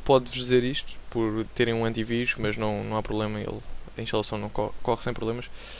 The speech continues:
Ahm, vão aparecer, vai aparecer este ecrã inicial, clicam Next ou seguinte, tanto faz, ah, e vai-vos aparecer os componentes que querem instalar. O que nós vamos usar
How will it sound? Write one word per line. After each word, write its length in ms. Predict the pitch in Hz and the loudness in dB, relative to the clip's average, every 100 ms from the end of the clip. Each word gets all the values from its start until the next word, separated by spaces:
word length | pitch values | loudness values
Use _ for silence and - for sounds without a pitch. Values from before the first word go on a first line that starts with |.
| - - - - - - - - - | -12 -12 -12 -10 -10 -10 -12 -8 8
Ahm, 560 | 147 147 147 147 147 - - - - - | 12 12 12 12 8 0 -10 -16 -16 -6
vão 280 | 120 135 135 | 0 2 4
aparecer, 540 | - - 135 147 139 - | 2 0 2 6 6 6
vai 160 | 139 131 | 6 6
aparecer 300 | - 139 127 | 6 4 4
este 220 | 123 131 | 4 2
ecrã 180 | 131 131 | 2 0
inicial, 380 | 135 165 185 202 - | 0 2 2 0 -8
clicam 300 | - 131 127 | -2 2 4
Next 440 | 131 143 - - - | 4 2 0 -8 -4
ou 200 | 110 113 | -2 -4
seguinte, 440 | - 127 131 - - - - - - | -2 -2 -2 -6 -12 -12 -14 -12 -10
tanto 140 | 107 | -2
faz, 360 | - 123 - - - - - - - | 2 2 2 -6 -12 -14 -14 -12 -2
ah, 260 | 147 139 139 | 6 10 8
e 80 | 135 | 8
vai-vos 240 | 147 135 | 6 4
aparecer 480 | 135 143 - 143 135 - | 2 2 4 6 4 0
os 100 | 135 | -2
componentes 520 | 139 123 120 117 - | -2 0 0 0 -2
que 60 | - | 2
querem 240 | 113 110 | 2 2
instalar. 360 | 110 120 101 - - - - - - - - - | 2 2 2 -2 -8 -10 -12 -14 -16 -16 -14 -8
O 80 | - | -4
que 100 | - | 4
nós 140 | 170 165 | 6 8
vamos 200 | 160 139 | 6 6
usar 340 | 139 143 | 6 8